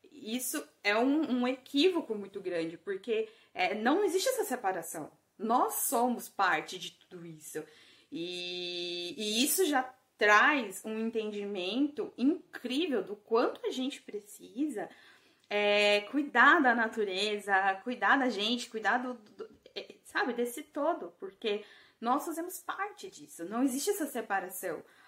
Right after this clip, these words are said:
É, uma coisa influencia a outra. E como que a gente pode, então, se relacionar melhor? A astrologia também, e-, esse estudo, é, nos ajuda a entender isso. Como que a gente pode se relacionar melhor com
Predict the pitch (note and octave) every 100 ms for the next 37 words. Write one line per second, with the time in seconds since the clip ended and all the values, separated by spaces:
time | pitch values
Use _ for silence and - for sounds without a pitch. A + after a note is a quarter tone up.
0 | - F3+ F#3+ A3+ B3 C#4 C4+ C#4 C#4 C4
1 | C#4 C#4 - C#4 D4+ D#4+ D#4 F4 - -
2 | - G#3 A3 A#3+ D#4 G#4 A4+ A4 - C#4
3 | B3 A#3+ A#3+ G#3+ G#3+ - _ - A#3+ B3+
4 | B3 A#3+ A#3+ B3 A3+ B3+ D4 G#3+ E3 -
5 | G#3+ A3 G#3+ A3 G#3 C4 D4 B3 A#3+ D#4+
6 | D#4+ A3+ - - - F3+ F#3+ F#3+ G#3 G3+
7 | - B3+ C#4+ F3+ E3 _ _ _ _ -
8 | F#3+ G3 F#3+ G3+ A#3+ C4+ A#3+ B3 F4+ F#4
9 | F4+ D#4 B3+ A3+ F#3 E3+ F#3+ G#3 C#4 A4+
10 | A#4 - A4 G4 D4+ - C4+ A#3+ A#3 A#3
11 | A#3 G#3 G#3+ A3 G#3+ G3+ G3+ G#3+ G#3 G#3
12 | G#3+ G3+ G3